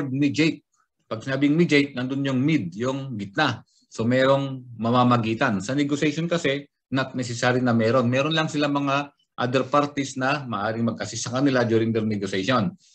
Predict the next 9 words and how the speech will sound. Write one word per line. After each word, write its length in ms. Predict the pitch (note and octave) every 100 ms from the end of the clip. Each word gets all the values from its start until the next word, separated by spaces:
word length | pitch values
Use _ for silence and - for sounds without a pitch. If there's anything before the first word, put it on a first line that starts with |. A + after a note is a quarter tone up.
| - -
But 160 | C#3 C#3+ -
here, 160 | D#3+
mayroong 480 | C#3+ C#3+ D3 C#3+ C#3 - _
magmi-mediate. 720 | A#2+ A#2+ C3 B2 A2 D3 C#3+ _ _ _ _ _ _ _ _ _
Kung 240 | _ D#3 D#3+
sa 80 | D#3+
negotiation 720 | E3 D3+ C#3+ F#3+ F#3 D3 C#3
ay 240 | C3 C3+
pwedeng, 480 | C#3 C#3+ C#3 C#3+ C#3